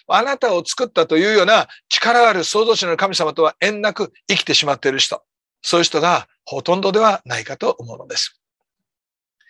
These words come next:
だからこの隔ての壁、ね、壁、罪の断絶、このところにイエス様の十字架が立ってくださった。イエス・キリストの十字架は何かって、その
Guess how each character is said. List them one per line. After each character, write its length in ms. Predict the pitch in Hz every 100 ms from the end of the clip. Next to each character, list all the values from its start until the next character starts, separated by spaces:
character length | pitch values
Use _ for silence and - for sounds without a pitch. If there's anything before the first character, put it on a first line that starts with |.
| - - -
だ 80 |
か 80 | 220
ら 80 | 208
こ 80 | 196
の 340 | 202 185 147 -
隔 200 | 175 170
て 60 |
の 120 | 165
壁、 260 | 160 165 156 _ _ _ -
ね、 280 | 180 170 - -
壁、 280 | 156 156 - _ _ -
罪 240 | - 180
の 120 | 156
断 260 | 120 143 175
絶、 260 | 180 - - _ _
こ 80 | -
の 80 | 160
と 80 | 151
こ 60 |
ろ 60 | 143
に 80 | 143
イ 40 |
エ 60 | 160
ス 40 |
様 140 | 156 139
の 80 |
十 180 | 123 147
字 100 | 160
架 120 | 190
が 240 | 208 185 - _ _ -
立 100 | 156
っ 40 |
て 80 | 160
く 80 | 139
だ 60 |
さ 140 | - 113
っ 40 |
た。 140 | - - - -
イ 60 | 214
エ 80 | 277
ス・ 60 |
キ 80 | -
リ 60 | 247
ス 40 |
ト 40 | 226
の 100 | 185
十 140 | 202
字 60 | 196
架 80 |
は 60 | 202
何 160 | 220 208
か 80 |
っ 40 | 175
て、 120 | 151
そ 140 | 175
の 220 | 226 240